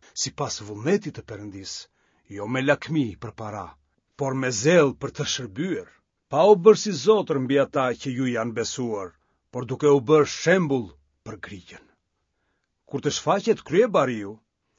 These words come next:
ju do të merrni kuronë e lavdisë që nuk fishket kurrë.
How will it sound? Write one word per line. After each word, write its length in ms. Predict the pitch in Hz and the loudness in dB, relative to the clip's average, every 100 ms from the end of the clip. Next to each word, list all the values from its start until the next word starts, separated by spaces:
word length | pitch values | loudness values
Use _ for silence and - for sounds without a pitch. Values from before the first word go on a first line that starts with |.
| _ | _
ju 200 | 123 165 | -4 -2
do 140 | 160 160 | 0 -2
të 120 | 127 | 0
merrni 300 | 156 165 156 139 | 2 4 4 0
kuronë 500 | 147 139 170 151 147 | 2 4 4 4 4
e 60 | |
lavdisë 520 | 139 120 120 156 - | 2 0 2 2 0
që 100 | 131 | -4
nuk 200 | 131 143 | -4 -4
fishket 640 | - 156 147 - 131 110 - | -6 -6 -6 -6 -10 -10 -14
kurrë. 500 | - 180 104 90 | -6 -6 -6 -12